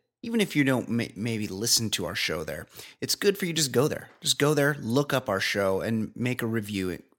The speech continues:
a review and a rating. It would help us. And then, of course, Patreon dot com, Patreon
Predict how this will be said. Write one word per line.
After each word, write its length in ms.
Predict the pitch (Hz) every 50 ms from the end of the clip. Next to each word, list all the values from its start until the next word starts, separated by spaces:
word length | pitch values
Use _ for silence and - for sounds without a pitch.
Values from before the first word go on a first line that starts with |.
| - -
a 120 | - - 101
review 320 | 101 101 - 95 95 95
and 80 | 90 85
a 40 | 80
rating. 380 | 82 78 73 - - - - -
It 40 | 117
would 120 | 113 110
help 200 | 101 - - -
us. 200 | - - - - - _ - - - - - - - - _ _ _ _ _ _ -
And 80 | 151 175
then, 100 | 185 175
of 60 | 175 -
course, 260 | 175 160 151 - -
Patreon 640 | - - - 135 135 131 - - 139 131 127 120 113
dot 300 | 107 98 98 87 - -
com, 480 | - 101 101 98 98 98 95 92 90
Patreon 880 | - 151 170 170 165 - - - 127 117 107 95 95 95 87 85 90 104